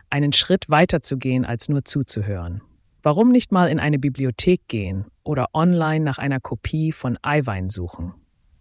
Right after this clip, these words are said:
Taucht ein in eine Welt von Rittern und Abenteuern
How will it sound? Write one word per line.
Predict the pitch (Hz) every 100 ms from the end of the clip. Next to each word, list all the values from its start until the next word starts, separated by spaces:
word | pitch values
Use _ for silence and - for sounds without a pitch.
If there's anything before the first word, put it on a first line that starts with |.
| _
Taucht | - 151 165 - -
ein | 147 175 202 220
in | -
eine | 156 147 143
Welt | 135 156 175
von | - 135
Rittern | 123 147 - 175 175 175
und | - 127 -
Abenteuern | 127 120 117 - 98 82 85